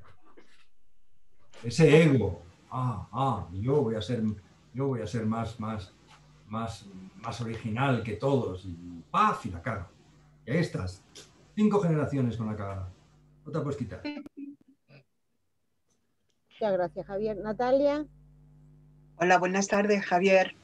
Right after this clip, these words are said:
Speaker 1: Hola, Natalia, ¿qué tal?
Speaker 3: Bien, bien. Pues, eh, nada, encantada de, de que tengas un ratito para estar con nosotros esta tarde y
Speaker 1: Sí.
Speaker 3: hablar de tu libro, que efectivamente nos ha llamado a todos mucho la atención, porque, como tú dices, de arquitectura poquito,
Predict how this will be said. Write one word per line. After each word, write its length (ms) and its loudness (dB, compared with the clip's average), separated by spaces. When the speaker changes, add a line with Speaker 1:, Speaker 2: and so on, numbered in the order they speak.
Speaker 1:
Hola, 200 0
Natalia, 440 0
¿qué 80 -8
tal? 220 -10
Speaker 3:
Bien, 360 6
bien. 380 4
Pues, 480 4
eh, 580 8
nada, 280 4
encantada 640 2
de, 760 2
de 760 2
que 100 2
tengas 420 2
un 120 -4
ratito 460 -2
para 180 2
estar 460 0
con 160 -2
nosotros 560 -2
esta 260 0
tarde 420 0
y 100 2
Speaker 1:
Sí. 40 8
Speaker 3:
hablar 340 4
de 120 -4
tu 140 -4
libro, 560 4
que 120 4
efectivamente 840 0
nos 240 -2
ha 80 4
llamado 360 4
a 80 0
todos 260 -2
mucho 300 -4
la 120 4
atención, 640 -2
porque, 500 0
como 280 0
tú 140 -2
dices, 420 0
de 80 2
arquitectura 720 0
poquito, 580 0